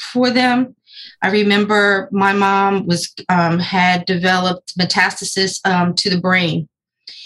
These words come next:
and she had some lesions on her brain, and she needed to have radiation therapy to the brain.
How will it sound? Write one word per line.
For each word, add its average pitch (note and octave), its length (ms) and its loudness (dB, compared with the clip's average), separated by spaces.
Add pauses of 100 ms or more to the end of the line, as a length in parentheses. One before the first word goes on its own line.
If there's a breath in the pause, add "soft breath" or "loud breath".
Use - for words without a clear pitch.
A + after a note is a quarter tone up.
(200 loud breath)
and F3+ 160 2
she G#3 140 2
had F#3 200 0
some G3 220 0
lesions F#3+ 500 0
on F#3 140 2
her F#3+ 140 0
brain, F#3+ 360 0
and F#3 140 0
she G3 220 -2
needed F#3 460 0
to F#3+ 200 -2
have E3+ 440 0 (540 loud breath)
radiation F3 920 0 (480)
therapy E3 640 -2
to - 160 -6
the E3+ 100 -2
brain. D#3+ 380 -2